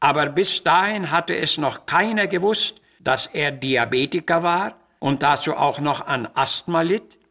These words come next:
Die verächtlichen Beurteilungen gegen ihn waren falsch und was man ihm angetan hatte, war Unrecht.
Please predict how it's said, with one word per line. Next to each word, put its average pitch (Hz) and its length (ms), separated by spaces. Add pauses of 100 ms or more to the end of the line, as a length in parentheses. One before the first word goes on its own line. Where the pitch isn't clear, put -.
(160)
Die 147 160
verächtlichen 165 840
Beurteilungen 156 880
gegen 143 320
ihn 143 260
waren 123 360
falsch 135 560 (500)
und 160 200
was 196 180
man 185 140
ihm 185 180
angetan 185 720
hatte, 151 280
war 143 240
Unrecht. 143 640